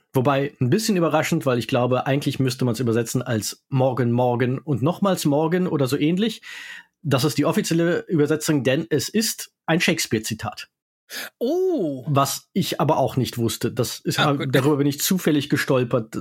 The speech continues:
Speaker 1: als es jemand anders geschrieben hat. Und deshalb kann ich jetzt auch gar nicht sagen, woher. Ich google es vielleicht noch während der Folge, aber ihr hört sie eben schon im Hintergrund mit mir angetreten.
Speaker 2: Mhm.
Speaker 1: Dem Sebastian ist wie immer meine Star Trek-Partnerin in
Speaker 2: Mhm.
Speaker 1: Crime, Nessie. Hallo, Nessie.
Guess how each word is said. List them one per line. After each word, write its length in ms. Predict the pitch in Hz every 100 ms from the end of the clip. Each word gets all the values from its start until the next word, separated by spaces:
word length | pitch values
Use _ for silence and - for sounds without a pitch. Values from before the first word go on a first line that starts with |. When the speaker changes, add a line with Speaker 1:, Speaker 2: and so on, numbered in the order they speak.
| -
Speaker 1:
als 200 | 139 -
es 100 | 123
jemand 220 | 123 131
anders 280 | 123 110 -
geschrieben 420 | 117 - 104 90
hat. 220 | - - - - - - - - -
Und 300 | 147 127 156
deshalb 260 | 147 147
kann 160 | - 147
ich 80 | 156
jetzt 160 | 151
auch 80 | 151
gar 120 | 135
nicht 120 | 131
sagen, 360 | - 113 117 120
woher. 320 | 143 107 95
Ich 120 | 190 -
google 240 | 196 160
es 140 | 113
vielleicht 340 | - 110 120 -
noch 120 | 127
während 240 | 127 113 101
der 60 |
Folge, 420 | - 208 262 233
aber 260 | 165 147 156
ihr 140 | 135 127
hört 200 | 262 -
sie 100 | 190
eben 100 | 170
schon 320 | - 170 160 - _ -
im 120 | 143
Hintergrund 640 | 208 240 185 175 190 -
mit 460 | 135 135 180 285 208
mir 180 | 208
angetreten. 920 | 156 160 151 233 147 143 147 139 143 139
Speaker 2:
Mhm. 60 |
Speaker 1:
Dem 160 | 135 147
Sebastian 540 | 135 135 - 143 135
ist 380 | 143 185 - 135
wie 140 | 156
immer 360 | - 160 160 143 - - - -
meine 380 | 127 147 175 175
Star 260 | - 156 147
Trek-Partnerin 720 | 156 151 147 143 151 143 147
in 160 | 160
Speaker 2:
Mhm. 120 | 226
Speaker 1:
Crime, 300 | 196 175 185 190
Nessie. 520 | 220 226 220 143 117
Hallo, 160 | 156
Nessie. 380 | 202 - 156 -